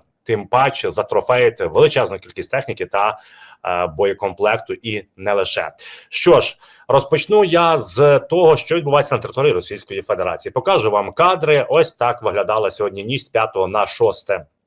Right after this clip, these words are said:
вересня. Це Краснодарський край, е, Ільський, е, населений пункт Ільське, там зрах-, знаходиться, ви прекрасно знаєте, нафтопереробний завод. Наразі повідомлень немає, чи були влучання, але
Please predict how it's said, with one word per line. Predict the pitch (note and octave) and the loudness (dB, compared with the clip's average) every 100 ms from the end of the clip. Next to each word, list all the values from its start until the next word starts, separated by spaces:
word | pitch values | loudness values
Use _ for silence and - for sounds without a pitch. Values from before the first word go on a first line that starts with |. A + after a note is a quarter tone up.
| _ _ _ _ _ _ | _ _ _ _ _ _
вересня. | D3+ D3 E3+ F3 - C3 A#2+ - _ - | -2 0 2 2 0 -4 -4 -10 _ -4
Це | - D3 | -2 0
Краснодарський | D3 D3+ D#3 - B2+ A#2 B2 G2+ - G2+ | 0 0 0 0 -2 0 0 0 -8 -12
край, | G2 A#2+ A#2+ E3+ F3+ D#3+ - _ _ _ | -8 -2 0 0 0 -4 -10 _ _ _
е, | F#2+ G2+ - | -2 -2 0
Ільський, | C3+ D#3+ D3+ - B2+ A#2 G#2 _ _ | -4 -4 -6 -10 -8 -8 -8 _ _
е, | G#2 | -4
населений | G#2+ G#2 B2+ - | -2 0 0 0
пункт | C3+ A#2 | -4 -6
Ільське, | - D#3 F3 - C3+ G#2+ | -8 -6 -4 -2 0 0
там | - B2+ | 2 0
зрах-, | G2+ - F#2 | -2 -8 -8
знаходиться, | G2+ G#2+ D#3+ D#3+ G2+ | -4 0 0 0 -2
ви | |
прекрасно | F#2 A2 - F2 | -4 -4 -4 -4
знаєте, | B2+ C#3+ - A2+ - - _ | -4 -2 0 -2 -2 -18 _
нафтопереробний | G#2 C#3 - - G#2 A2 F#2+ | -4 -2 -4 -2 -2 -2 -4
завод. | F2+ G2 D#2+ - | -2 -2 -2 -4
Наразі | A2+ D#3 B2 | 0 0 0
повідомлень | A#2+ A2+ A#2+ A#2 G#2+ | -2 0 0 -2 -2
немає, | A2 A#2 G2 | -2 0 0
чи | F2+ - | -4 -4
були | G2+ | -4
влучання, | F2+ A#2 F#3 F#3+ B2+ - | -2 -2 -2 -2 -2 -2
але | B2+ A#2+ A#2 A2 | 0 2 2 0